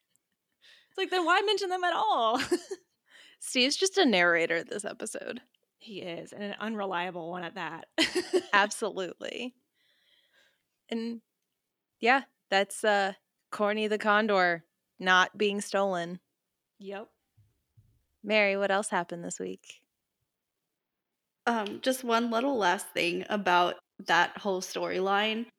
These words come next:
Speaker 3: Why did they have him in front of a green screen banner?
Speaker 2: <laughs> I
Speaker 1: I
Speaker 2: don't
Speaker 1: noticed
Speaker 2: know.
Speaker 1: that too, and it was so bad.
Speaker 3: It was horrible. Like, it looked really, really bad. Like, they would show him, like,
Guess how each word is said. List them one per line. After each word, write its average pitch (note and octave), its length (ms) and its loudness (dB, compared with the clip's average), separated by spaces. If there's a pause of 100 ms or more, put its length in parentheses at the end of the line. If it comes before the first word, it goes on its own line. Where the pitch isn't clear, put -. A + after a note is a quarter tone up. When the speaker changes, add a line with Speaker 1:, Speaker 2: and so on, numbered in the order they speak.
(540)
Speaker 3:
Why C4 320 6
did G4+ 200 4
they C#4+ 140 4
have G3+ 260 2
him A3+ 180 2
in G#3 140 2
front G3 220 2
of G3+ 120 0
a G3 80 0
green F#3 400 0
screen G#3+ 480 0
banner? F#3+ 640 2 (680)
Speaker 2:
<laughs> C4 40 -2 (1900)
I - 20 2
Speaker 1:
I D4 100 4
Speaker 2:
don't - 0 -
Speaker 1:
noticed F4+ 360 2
Speaker 2:
know. E4+ 80 2
Speaker 1:
that C4 200 -6
too, C4 500 0 (160)
and B3 140 0
it - 200 -4 (100)
was C4+ 180 -4
so G#3 1040 -4 (800)
bad. G3+ 680 -6 (280)
Speaker 3:
It D4 80 8
was D#4 220 4
horrible. C4+ 920 2
Like, C4 260 2
it C4+ 160 2
looked F4+ 240 2
really, D4 500 4
really D4+ 320 4
bad. B3 540 6
Like, A3 160 2
they B3 120 4
would B3 320 0
show C#4 260 4
him, D#4 240 4
like, A#3+ 360 -2